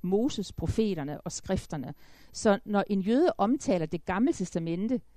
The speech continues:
så hedder det selvfølgelig ikke for en jøde Det Gamle Testamente. Man kunne også spørge, om det egentlig er et godt ord, man hellere skulle sige Det Første eller Det Andet Testamente. Lad det nu være. Øhm, men i hvert fald så er det, det jødiske navn for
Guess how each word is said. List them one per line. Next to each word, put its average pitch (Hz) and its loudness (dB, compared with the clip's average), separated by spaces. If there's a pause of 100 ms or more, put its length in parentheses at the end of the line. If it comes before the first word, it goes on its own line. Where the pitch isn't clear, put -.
(240)
så 202 0
hedder 285 4
det 165 0
selvfølgelig 240 4
ikke 220 2
for 175 -2
en 165 -4
jøde 185 4
Det 190 -4
Gamle 220 2
Testamente. 180 -6
Man 160 -6
kunne 165 -2
også 160 -4
spørge, 170 -2
om 156 -6
det 175 -4
egentlig 156 -4
er 131 -6
et - -12
godt 226 2
ord, 190 -2
man 160 -4
hellere 185 -4
skulle 156 -8
sige 147 -6
Det 156 -6
Første - -4
eller 147 -6
Det - -12
Andet 240 0
Testamente. 202 -2 (420)
Lad 202 0
det 214 0
nu 262 6
være. 214 2 (400)
Øhm, 175 2 (800)
men 220 0
i 226 2
hvert 220 2
fald 214 2
så 233 4
er 202 0
det, 190 2 (260)
det 196 -4
jødiske 294 4
navn 185 0
for 220 4